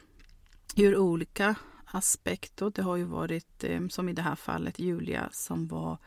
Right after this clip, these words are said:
stora syster till Viktor som dog då i suicid. Men sen har jag även haft Manda som då förlorade sin man i suicid. Och det är ju ett ämne såklart som är viktigt att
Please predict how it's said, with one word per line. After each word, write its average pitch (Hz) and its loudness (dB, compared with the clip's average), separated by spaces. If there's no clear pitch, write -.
stora 190 -2
syster - -2
till 190 2
Viktor 208 2
som 208 -2
dog 190 2
då 202 -2
i 196 0
suicid. 208 -2
Men 208 2
sen 196 -2
har 185 0
jag 175 -2
även 175 -4
haft - -8
Manda 190 4
som 190 -2
då 180 0
förlorade 175 -2
sin 180 -2
man 208 2
i 208 0
suicid. 202 -2
Och - -8
det - -2
är 190 -2
ju 185 -2
ett - -8
ämne 175 -2
såklart - -6
som 175 -4
är 170 -4
viktigt 180 -6
att - -12